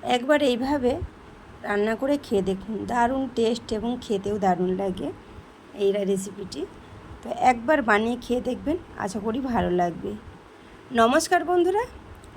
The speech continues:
অপর্ণা কিচেন ব্লগে আবারও একটি নতুন রেসিপি দেখার জন্য সবাইকে স্বাগত জানাই। বন্ধুরা কেমন আছেন? আশা করি ভালো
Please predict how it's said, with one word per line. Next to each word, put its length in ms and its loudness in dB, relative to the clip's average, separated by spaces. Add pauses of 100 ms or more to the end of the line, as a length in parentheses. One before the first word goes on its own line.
অপর্ণা 440 2
কিচেন 320 0
ব্লগে 360 2 (520)
আবারও 260 2
একটি 160 -4 (120)
নতুন 200 -4 (100)
রেসিপি 360 -4
দেখার 260 0
জন্য 220 0 (200)
সবাইকে 520 -2
স্বাগত 380 -2 (120)
জানাই। 260 -4 (440)
বন্ধুরা 300 4 (120)
কেমন 300 2 (120)
আছেন? 280 2 (180)
আশা 260 0
করি 180 0 (200)
ভালো 240 2